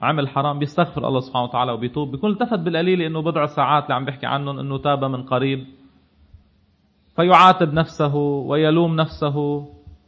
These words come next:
في اليوم الثاني بيرجع بعيد. هلا إذا ما عمل حرام بيقول باليوم الثاني بصير أسهل العملية.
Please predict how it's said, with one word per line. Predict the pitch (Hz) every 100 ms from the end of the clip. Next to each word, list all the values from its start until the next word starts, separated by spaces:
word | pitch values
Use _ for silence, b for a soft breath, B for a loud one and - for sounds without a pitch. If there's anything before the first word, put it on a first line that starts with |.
| _ _ -
في | -
اليوم | 180 202 196
الثاني | - 185 185
بيرجع | 165 151 147 127 -
بعيد. | 117 117 110 - -
هلا | 151 160
إذا | - 185 180 170 -
ما | 170
عمل | 196 202 185
حرام | - 185 202 190
بيقول | 196
باليوم | 165 165 196
الثاني | 185 - 202 190
بصير | 170 180
أسهل | 185 - 123 95 -
العملية. | 95 104 101 98